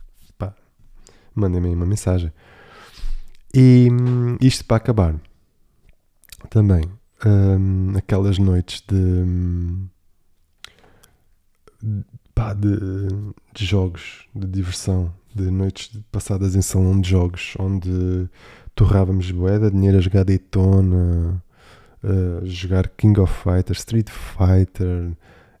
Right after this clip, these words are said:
esses jogos todos. Vocês lembram-se dessa altura que vocês certamente torraram bastante dinheiro nessas máquinas, a fazer tempo às vezes também, fazer tempo para ir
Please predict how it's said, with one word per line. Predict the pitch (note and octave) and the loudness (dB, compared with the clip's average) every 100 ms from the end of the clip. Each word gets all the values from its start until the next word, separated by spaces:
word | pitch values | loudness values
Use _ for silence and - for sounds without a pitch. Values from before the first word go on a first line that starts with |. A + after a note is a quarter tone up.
| _ | _
esses | A#2+ - | -2 -2
jogos | - G2+ - | 0 0 0
todos. | - F#2+ | -6 -2
Vocês | F#2+ G#2+ A2 | 0 0 0
lembram-se | G2 F#2 F2+ F2+ - - - | 0 0 0 -2 -6 -16 -6
dessa | G2+ - | -4 -4
altura | F#2+ F#2 F#2 F#2 | -6 -6 -6 -8
que | - - | -10 -14
vocês | - G2+ - - - _ - - _ _ _ _ - | -8 -6 -6 -12 -18 _ -20 -20 _ _ _ _ -18
certamente | - A2+ A2 - F#2 F#2 F#2+ | -2 2 2 2 2 0 0
torraram | G2+ F2+ F#2 F2+ F2+ | -2 0 0 0 0
bastante | F2+ F2+ - - G2+ G2 | 0 -2 -4 -2 0 0
dinheiro | - G2+ F#2+ F#2 | -2 -2 0 0
nessas | F#2 - F#2+ | -2 -2 -2
máquinas, | F2+ E2+ - F2+ F2+ | 0 -2 -4 -6 -4
a | G#2+ | -2
fazer | - C3 C3+ | 0 4 4
tempo | - B2 G#2 | 4 2 2
às | G2 | 2
vezes | G2+ F#2+ | 2 0
também, | - G2 G#2 F#2+ G2 | 0 2 2 0 -8
fazer | - F#2 G2 | -6 -2 -2
tempo | G#2 F#2 - | 0 -2 -2
para | F#2+ | -2
ir | F#2 | -2